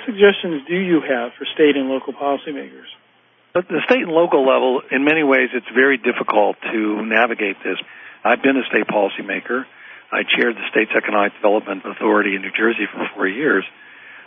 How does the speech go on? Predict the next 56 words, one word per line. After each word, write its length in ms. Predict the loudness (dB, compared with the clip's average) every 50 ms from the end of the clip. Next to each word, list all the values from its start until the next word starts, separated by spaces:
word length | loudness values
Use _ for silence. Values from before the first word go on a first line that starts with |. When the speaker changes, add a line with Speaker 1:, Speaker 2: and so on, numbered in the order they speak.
| -14 _
Speaker 2:
You 140 | -2 0 4
do 160 | 4 4 4
the 100 | 4 2
best 240 | 0 0 0 -2 -4
you 60 | -6
can. 500 | -6 -6 -4 -2 0 0 0 -2 -4 -6 -12 -18 -20 _ _ _
Of 80 | -6 0
course, 240 | 2 2 2 2 0
you 80 | -4 -6 -2
struggle 320 | 0 0 0 0 0 -4
to 400 | -4 -4 -2 -2 0 0 -2 -4 -8 -14 -20 -20 -20 -20 -20 -14 _ -2
try 240 | 0 2 2 2 0
to 80 | -2
maintain 560 | -4 -6 -6 -6 -4 -4 -4 0 0 0 0 0
as 80 | -2 -4 -4
many 160 | -4 -2 -2
jobs, 400 | 0 0 0 2 0 0 0 -2
to 60 | -4 0
grow 160 | 2 2 2
the 160 | 2 0 -2
jobs 320 | 0 2 2 2 0 -2
in 80 | -6 -6
your 160 | -6 -4 -4
own 80 | -4 -6 -10 -4 0
state. 240 | 2 2 2 2 0 -6 -14 -20 -20 -20 -20 -20 -20 -12 -2 0
But 80 | 0 2
at 80 | 2
the 160 | 2 2 2
end 80 | 2 2
of 80 | 0 2
the 80 | 2
day, 160 | 2 2 2
a 80 | 2 2
lot 160 | 2 2 2
of 80 | 0 0
what 160 | -2 -2 -4
you're 80 | -2 -2
doing 320 | -2 -2 0 0 -2 -4
is 80 | -6 -4 -4
just 160 | -6 -4 -4
taking 320 | -4 -4 -4 -4 -6 -4 0
jobs 240 | 0 2 2 0 0
from 160 | -4 -4 -6 -8
somebody 320 | -6 -6 -4 -2 2 2 4
else 160 | 4 2 0 -2 -8 -20 _ -20 -20 -20 -20 _ _ -12
or 80 | -8 -6
keeping 320 | -6 -4 -4 -4 -4 -4
them 160 | -4 -4 -4
from 240 | -4 -6 -4 0 2
leaving 240 | 2 2 2 0 0
your 160 | -2 -4 -4
state 240 | -4 -2 -2 -2 -2
and 80 | -2 0
going 240 | 0 0 0 -2 -4 -6
somewhere 240 | -4 -2 0 0 0
else. 80 | -2